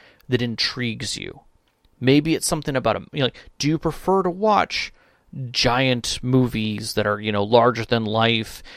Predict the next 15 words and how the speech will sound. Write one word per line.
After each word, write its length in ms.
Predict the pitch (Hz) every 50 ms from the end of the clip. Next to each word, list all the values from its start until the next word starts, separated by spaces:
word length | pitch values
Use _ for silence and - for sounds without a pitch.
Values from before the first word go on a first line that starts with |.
| - - -
and 140 | 113 104
have 440 | - - 127 113 113 113 110 104 - - - _ - -
adventure 1040 | 143 135 120 117 104 113 117 123 120 - - - - 120 113 113 110 107 104 104 - -
and 420 | 120 110 98 98 98 101 101 95
excitement 1120 | 92 - - - - - 127 117 123 - - - 120 113 110 110 107 107 110 107 - -
and 180 | - 120 107 101
scenes 640 | - - - - 143 131 131 131 131 127 120 - -
and 140 | 104 95 -
camera 420 | - - 147 139 139 131 127 127
movements 460 | 123 120 120 120 110 101 113 110 -
and 100 | 110 110
things 140 | 117 107 -
like 120 | 113 113
that? 220 | - 139 127 117 - - - - - - _ _
Or 480 | - 226 240 233 214 190 180 175 175